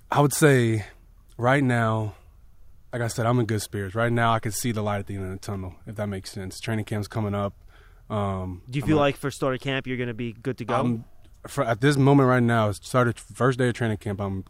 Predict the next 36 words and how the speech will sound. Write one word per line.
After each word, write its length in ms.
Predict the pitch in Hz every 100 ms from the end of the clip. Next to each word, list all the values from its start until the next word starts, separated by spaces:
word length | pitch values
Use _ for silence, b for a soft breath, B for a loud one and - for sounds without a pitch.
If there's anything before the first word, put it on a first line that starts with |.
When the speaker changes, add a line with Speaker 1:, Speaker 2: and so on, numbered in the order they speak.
| -
Speaker 1:
I'm 200 | 107 92 - -
cleared. 340 | 120 101 85 - -
So 340 | - 117 101 101
I, 160 | 113 120 135
I, 140 | 117 117
I 20 | - _ _ _ _ -
obviously 300 | 131 120 135
have 60 | 127
to 60 |
pass 220 | 127 117
all 60 | 120
the 60 | 113
physicals 440 | 120 107 - 113
and 80 | 104
Speaker 2:
Of 80 | -
course. 180 | 147 104
Speaker 1:
stuff 80 |
like 120 | 98 -
that. 220 | 92 -
But, 220 | - 92 - B B B B B
um, 600 | 101 98 92 90 90 104 - _ - -
saying 300 | - 123 117
I 80 |
pass 340 | 110 123 120 -
everything, 500 | 117 117 104 104 104
yeah, 200 | 104 87
starting 320 | - 117 117
training 220 | 107 107
camp 180 | 98 101
is 100 | 95
when 440 | 101 98 95 92 90 _ _ -
I'll 60 | 104
be 60 |
cleared 260 | - 107 95
to 60 |
go. 240 | 95 90